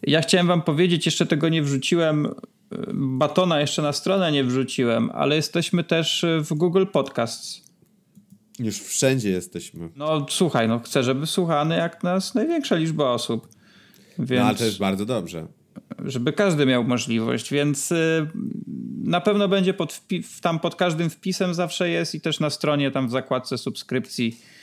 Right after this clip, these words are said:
Speaker 1: y, będzie, tylko muszę to jeszcze, muszę to jeszcze wrzucić po prostu na, y, na WordPressa, bo jakoś tak nie, nie miałem, nie miałem kiedy.
Speaker 2: Jasne, jasne.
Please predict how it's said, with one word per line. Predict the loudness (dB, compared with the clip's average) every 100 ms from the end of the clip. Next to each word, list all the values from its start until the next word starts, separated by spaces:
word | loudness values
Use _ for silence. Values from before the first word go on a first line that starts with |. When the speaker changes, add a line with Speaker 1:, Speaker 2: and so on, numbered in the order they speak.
| -20 _ _ -4 0 0
Speaker 1:
y, | 0
będzie, | 0 2 2 0
tylko | -2 -4 -4
muszę | -4 -4 -6
to | -2
jeszcze, | 0 0 -4 -4 -2 0 -2 -4 -10 _ -20
muszę | _ -4
to | -2
jeszcze | -2 -2
wrzucić | -4 -6 -8 -6
po | -6
prostu | -6 -8 -6
na, | -4 -4 -6 _ _ _ -20 -20 -20 _ _ _ _ _ -16 -10 -4
y, |
na | -2
WordPressa, | -2 -4 -4 -4 -4 -8 -8
bo | -10
jakoś | -10 -10 -12
tak | -12 -12
nie, | -10
nie | -8
miałem, | -6 -4 -4 -6 -6 -10 -16 _ -12
nie | -6 -4
miałem | -4 -4 -6
kiedy. | -8 -10 -12 -16 _ _ _ _ -14
Speaker 2:
Jasne, | -10 -10 -10 -16 -18 -20 _ -16
jasne. | -14 -14 -20